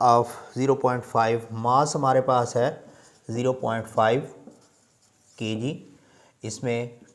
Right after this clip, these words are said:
टेम्परेचर, जो इनिशियल टेम्परेचर है वो हमारे पास है टेन सेंटीग्रेड, और इसी तरह टी टू हमारे पास है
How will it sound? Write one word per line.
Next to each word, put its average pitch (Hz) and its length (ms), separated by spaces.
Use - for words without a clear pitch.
टेम्परेचर, 123 600
जो 113 100
इनिशियल 135 420
टेम्परेचर 135 480
है 127 240
वो 131 140
हमारे 131 280
पास 117 320
है 98 100
टेन 120 200
सेंटीग्रेड, 151 600
और 117 160
इसी 117 200
तरह 113 420
टी 135 180
टू 156 180
हमारे 131 280
पास 117 300
है 120 120